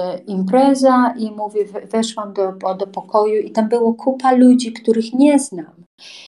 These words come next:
I, i siadłam obok takiego Anglika i mówię, „Słuchaj, ja się tak głupio czuję się tutaj”, mówię, „nikogo nie znam”,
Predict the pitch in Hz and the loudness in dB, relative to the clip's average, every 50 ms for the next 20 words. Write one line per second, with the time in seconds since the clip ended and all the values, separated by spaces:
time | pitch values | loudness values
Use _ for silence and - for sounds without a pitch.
0 | _ _ _ _ - 233 226 226 226 220 220 208 214 - 254 247 247 240 240 240 | _ _ _ _ 2 4 6 6 6 4 4 0 0 2 2 2 2 2 0 0
1 | 226 220 208 214 208 214 214 - 208 214 214 208 190 214 196 180 190 190 190 190 | 0 -2 -2 -4 -6 -6 -6 -8 -8 -6 -6 -8 -4 -4 -4 -4 -4 -4 -4 -4
2 | 202 220 220 220 - 220 202 202 208 202 202 214 214 202 202 214 208 208 - 196 | -4 -4 -4 -4 -4 -4 -4 -4 -4 -6 -6 -4 -4 -4 -4 -6 -10 -8 -8 -8
3 | 190 202 202 202 - - - 220 226 220 208 - 254 233 - 214 190 190 - - | -8 -8 -10 -10 -12 -10 -8 -8 -8 -8 -6 -8 -8 -6 -4 -4 -4 -4 -4 -2
4 | 226 240 240 208 - - 180 175 - 202 196 - 208 202 202 196 190 190 196 190 | 0 2 2 2 0 -2 -10 -12 -12 -12 -10 -6 -4 -4 -4 -4 -6 -6 -6 -6
5 | 202 196 190 - 339 320 269 196 165 165 170 208 226 226 - 226 202 185 185 | -6 -4 0 0 2 2 2 0 0 -2 -2 -2 -2 -2 -4 -4 -4 -2 -4